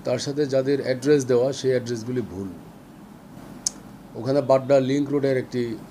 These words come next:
মানে, ঠিকানা দেওয়া ছিল। আহ, এবং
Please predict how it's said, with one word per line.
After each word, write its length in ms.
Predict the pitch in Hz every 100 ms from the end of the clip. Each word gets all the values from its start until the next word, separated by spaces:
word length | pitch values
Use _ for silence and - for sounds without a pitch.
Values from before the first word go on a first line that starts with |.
| - 107
মানে, 200 | 110 110
ঠিকানা 320 | - 117 117
দেওয়া 200 | 110 110
ছিল। 220 | 101 104 135
আহ, 2000 | 175 - - - - - - - - - - - - - - - 107 104 104 110
এবং 260 | 127 135